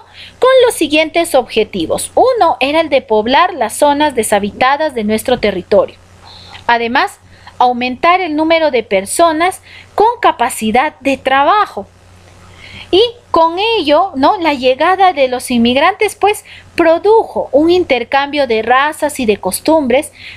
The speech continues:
pues también lamentablemente hubo mucha discriminación entre ellos. A continuación vamos a ver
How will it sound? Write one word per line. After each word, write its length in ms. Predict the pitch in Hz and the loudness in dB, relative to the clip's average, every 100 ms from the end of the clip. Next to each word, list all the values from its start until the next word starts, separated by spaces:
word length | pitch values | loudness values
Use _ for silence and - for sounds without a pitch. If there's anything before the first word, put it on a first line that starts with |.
| - | -4
pues 180 | 349 339 | -4 -2
también 380 | 330 320 349 | -4 -2 -2
lamentablemente 1120 | 339 302 269 254 320 320 294 302 330 294 294 294 - - | 0 -2 -4 0 0 0 0 0 0 0 -2 -4 -14 -6
hubo 480 | - 359 392 285 302 - - | 2 2 2 0 -2 -6 -10
mucha 380 | - 294 311 320 | 0 0 2 -2
discriminación 1040 | 285 247 - 233 226 214 214 - 311 339 247 | -4 -6 -2 2 2 2 0 0 0 0 -2
entre 300 | 214 196 185 | -4 0 0
ellos. 540 | 185 175 - - - - - - - - - - - - - - - - - | 0 -2 -6 -16 -18 -20 -20 -20 -20 -20 -20 -20 -20 -20 -20 -20 -20 -12 -4
A 80 | 381 | -4
continuación 680 | 440 466 494 523 523 427 427 | -4 -2 2 2 2 0 2
vamos 360 | 392 427 453 | 0 0 0
a 140 | 349 247 | 0 0
ver 300 | 277 339 | 0 -4